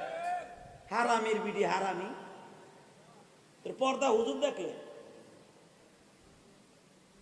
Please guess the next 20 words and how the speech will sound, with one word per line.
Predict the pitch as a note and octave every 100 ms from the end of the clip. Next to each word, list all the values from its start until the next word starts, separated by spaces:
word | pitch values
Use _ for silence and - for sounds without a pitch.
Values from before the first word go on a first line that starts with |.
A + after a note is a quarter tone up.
| - - - - - - -
পর্দা | A3 B3 B3 C4+
সবার | - A3 D4 F4
সাথে | - C#4 C4
একরকম, | - G3 - D3 G3+
কথা | -
বলে | F#4+ F4
না | C#4+
কেন? | G#3+ D3+ A#3+ D4+ F4+ F#4 - - - - - -
হুজুর | G#3+ D4+
দেখলে | C#4+ E4 D#4
কোনটা | C#4 C4+
দেশকে? | G#3+ G3 - B2 G2 - -
হুজুর | F3+ B3+ E4
দেখলে | F4 E4 D#4+
আরো | D#4+ D#4
যেমনি | A3 D4+ D4+
আগের | D4 D4+ E4
হইছে | D#4+ C#4+
এমনি | C#4+ A#3 G3+
থাকবি। | E3 C3